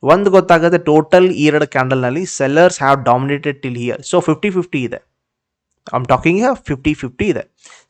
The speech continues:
ಸೆಲ್ಲರ್ಸು ಫಿಫ್ಟಿ, buyers ಫಿಫ್ಟಿ. In case I mix up this one. ಓಕೆ, ಫೈನ್. In case ನಾನೇನಾದ್ರೂ ಸಪೋರ್ಟ್ ರೆಸಿಸ್ಟೆನ್ಸ್ ಮಾರ್ಕ್ ಮಾಡಬೇಕಂದ್ರೆ ಎಲ್ಲಿ ಮಾಡ್ತೀನಿ?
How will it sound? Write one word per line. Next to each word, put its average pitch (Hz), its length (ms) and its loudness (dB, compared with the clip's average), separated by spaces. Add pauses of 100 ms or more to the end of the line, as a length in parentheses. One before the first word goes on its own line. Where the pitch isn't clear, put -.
ಸೆಲ್ಲರ್ಸು 165 480 4
ಫಿಫ್ಟಿ, 208 280 -4
buyers 135 520 0
ಫಿಫ್ಟಿ. 131 420 -4
In 143 120 -4
case 170 200 -2 (120)
I 135 80 -2
mix 123 240 -6
up 123 200 -10
this - 200 -12
one. - 80 -20 (260)
ಓಕೆ, 127 300 -8 (380)
ಫೈನ್. 196 200 6
In 165 140 0
case 214 340 -4
ನಾನೇನಾದ್ರೂ 170 760 -2
ಸಪೋರ್ಟ್ 160 340 0
ರೆಸಿಸ್ಟೆನ್ಸ್ 151 360 -8
ಮಾರ್ಕ್ 135 240 -4
ಮಾಡಬೇಕಂದ್ರೆ 139 540 -4
ಎಲ್ಲಿ 151 140 0
ಮಾಡ್ತೀನಿ? 113 440 -10